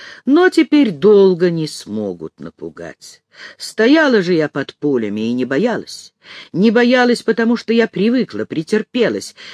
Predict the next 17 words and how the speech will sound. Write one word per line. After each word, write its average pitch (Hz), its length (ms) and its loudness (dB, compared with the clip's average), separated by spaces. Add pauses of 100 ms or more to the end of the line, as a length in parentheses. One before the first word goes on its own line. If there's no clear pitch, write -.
(120)
Весь 196 360 4
страх, 196 560 -4
вся 175 320 0
истерика 175 600 0
только 156 480 -2 (300)
от - 220 -4
сытой, - 920 -8 (260)
безопасной 180 920 -4
жизни. 107 580 -8 (320)
Но 156 180 -2
теперь-то 160 680 -2
сделали 127 580 0
прививочку. 160 1120 0 (500)
Теперь 160 600 2
я 98 360 -10 (300)
в - 180 -20
порядке». 113 680 -10